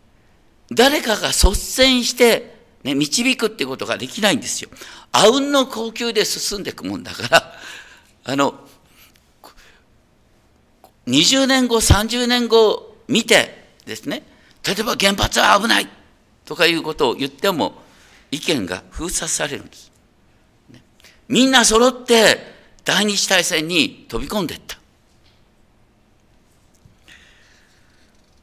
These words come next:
その結果として今も起きてるのは、ね、あの、うん、年金基金が破綻しそうだっつうのに、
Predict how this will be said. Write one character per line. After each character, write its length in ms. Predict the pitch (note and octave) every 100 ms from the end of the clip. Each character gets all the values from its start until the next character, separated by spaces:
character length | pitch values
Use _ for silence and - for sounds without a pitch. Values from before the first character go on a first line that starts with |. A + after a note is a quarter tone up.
| _ _ _ _ _ _ _ _
そ 180 | - G#3
の 80 | A#3+
結 180 | A#3
果 160 | A3+ G#3
と 100 | G3
し 80 | -
て 300 | G#3+ G3 -
今 240 | E3+ F3+
も 280 | D3+ A#2 - - - -
起 160 | D3+
き 20 | -
て 80 |
る 80 | A#2+
の 140 | G2 C#3
は、 380 | D#3+ - - -
ね、 180 | C3+ - - _ _ _
あ 160 | - A#2+
の、 400 | A#2+ A2+ G#2+ A#2 _ _ _ _
う 60 | -
ん、 200 | G#2+ G2+ - - - _ _ _ - _ _
年 220 | B2 E3 F3
金 340 | F#3+ F3 D#3+
基 160 | - -
金 240 | F3+ C#3
が 80 | -
破 140 | B2+
綻 280 | A#2+ E3 E3
し 160 | - -
そ 240 | F3 C#3+
う 40 |
だ 120 | - B2
っ 60 | -
つ 140 | -
う 40 | G2+
の 140 | F2+
に、 380 | G2+ C3+ F2